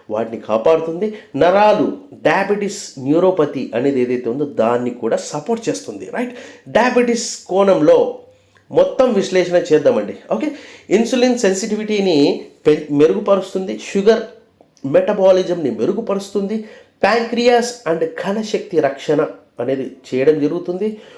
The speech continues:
వాపు and oxidative damage తగ్గించడం జరుగుతుంది. And పరిమితులు, ఏ దానికైనా కొన్ని పరిమితులు ఉంటాయండి, అది ఏంది చూద్దాం. ఓకే, మెట్ఫా-, ఆ,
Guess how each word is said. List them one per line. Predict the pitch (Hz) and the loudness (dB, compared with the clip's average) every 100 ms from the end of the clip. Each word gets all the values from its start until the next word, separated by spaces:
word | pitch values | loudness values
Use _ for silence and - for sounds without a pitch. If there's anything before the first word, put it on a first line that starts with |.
| - - | -16 2
వాపు | 165 240 240 226 220 135 - - _ - | 4 4 2 0 0 0 -4 -18 _ -2
and | 156 156 - 139 | 0 0 -2 0
oxidative | 180 - 214 208 202 190 139 | 0 -2 0 0 2 0 2
damage | 151 160 240 - - | 2 4 2 0 -6
తగ్గించడం | 117 - 180 180 - 185 220 220 | -6 -2 -4 -2 0 0 0 -2
జరుగుతుంది. | 147 190 196 190 226 247 - - - - | 0 0 -4 -4 -4 -6 -12 -20 -6 -2
And | 165 185 - - | 2 4 2 0
పరిమితులు, | 185 208 180 - - - _ _ _ _ _ | 0 2 0 -2 -6 -10 _ _ _ _ _
ఏ | 127 156 | 2 4
దానికైనా | 185 180 180 214 | 6 4 0 2
కొన్ని | 233 180 | 2 2
పరిమితులు | 185 123 143 170 156 | 0 0 0 -2 -4
ఉంటాయండి, | 147 143 131 202 | 0 2 2 0
అది | 156 | 0
ఏంది | 131 143 - | -2 -4 -8
చూద్దాం. | 117 139 127 - - _ - _ | -2 0 -2 -8 -20 _ -20 _
ఓకే, | 135 - 208 - - - _ _ _ _ _ _ _ _ _ _ _ _ _ _ _ _ _ _ _ _ _ - - _ _ _ _ _ _ _ 143 | -4 2 2 2 -4 -20 _ _ _ _ _ _ _ _ _ _ _ _ _ _ _ _ _ _ _ _ _ -20 -20 _ _ _ _ _ _ _ 0
మెట్ఫా-, | 180 - 185 208 | 0 -2 -4 0
ఆ, | 160 | 4